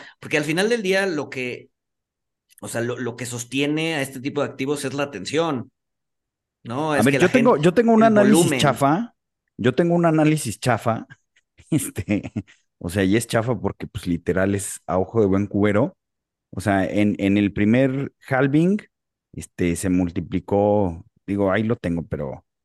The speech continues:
Speaker 2: este, ahorita voy a decir números chafas, cien veces.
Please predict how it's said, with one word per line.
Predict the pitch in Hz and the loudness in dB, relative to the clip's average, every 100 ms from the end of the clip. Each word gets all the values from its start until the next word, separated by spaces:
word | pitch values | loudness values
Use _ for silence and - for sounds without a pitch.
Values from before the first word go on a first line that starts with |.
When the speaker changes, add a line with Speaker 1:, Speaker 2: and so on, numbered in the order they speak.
| _ _ _ | _ _ _
Speaker 2:
este, | - - | -12 -2
ahorita | 87 87 87 87 95 | 0 2 0 0 0
voy | 92 | 0
a | |
decir | 87 98 92 | 0 -2 -2
números | 95 90 82 | -2 -2 -4
chafas, | - 78 78 | -8 -8 -8
cien | - - 104 104 92 | -12 -10 -2 0 0
veces. | 85 80 76 | -2 -6 -16